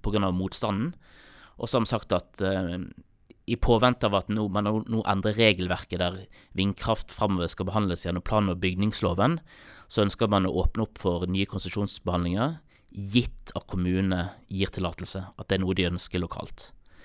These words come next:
Så det er egentlig kanskje den største sånn politiske endringen. Så får man se om det fører til noen reell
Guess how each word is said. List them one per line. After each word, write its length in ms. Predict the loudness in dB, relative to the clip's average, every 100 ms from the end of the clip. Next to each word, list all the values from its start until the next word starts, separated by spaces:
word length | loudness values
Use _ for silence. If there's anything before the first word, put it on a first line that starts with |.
| -20 -12
Så 140 | 0
det 100 | 6
er 100 | 8
egentlig 340 | 6 4 0 0
kanskje 240 | 0 0
den 80 | 0
største 260 | -2 0
sånn 100 | 2
politiske 880 | 6 6 6 0 -2 -8 -8 -6 -4 -4 -4 -6 -8 -10 -6
endringen. 500 | -4 -4 -4 -6 -10
Så 180 | -6 0
får 140 | 4
man 140 | 4 6
se 260 | 6 6 4 -6 -20 -10
om 80 | -2
det 120 | 0
fører 440 | 2 0 2 2 -2 -4
til 260 | -2 0
noen 220 | -2 -4
reell 540 | -2 4 4 2 -2